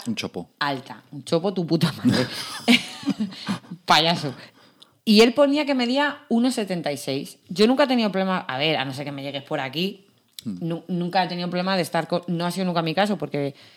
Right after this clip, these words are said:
Speaker 2: las tres parejas que he tenido, mm, son más altas que, o sea, han sido más altas que yo, que me da igual, o sea, a mí eso me la suda.
Speaker 1: Hmm.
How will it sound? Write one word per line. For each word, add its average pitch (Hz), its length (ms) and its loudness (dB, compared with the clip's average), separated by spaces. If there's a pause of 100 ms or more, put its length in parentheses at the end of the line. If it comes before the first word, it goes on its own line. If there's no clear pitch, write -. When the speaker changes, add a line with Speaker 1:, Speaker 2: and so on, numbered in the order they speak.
(240)
Speaker 2:
las 143 380 -4 (260)
tres 170 180 0
parejas 170 340 -2
que 175 100 -6
he - 20 -8
tenido, 190 520 -2 (260)
mm, 139 500 -10
son 139 640 -6
más 139 240 -6
altas 143 240 -4
que, 139 180 -6
o - 40 -18
sea, 135 100 -10
han 135 100 -8
sido 139 140 -4
más 135 140 -6
altas 131 240 -4
que 135 100 -4
yo, 220 160 4 (880)
que 143 80 -6
me 143 120 -6
da 131 40 -2
igual, 123 400 0
o 127 80 -10
sea, 117 320 -8 (180)
a 143 120 -6
mí 190 80 4
eso 220 160 2
me 220 80 4
la 131 100 -2
suda. 135 320 -2 (300)
Speaker 1:
Hmm. 113 220 0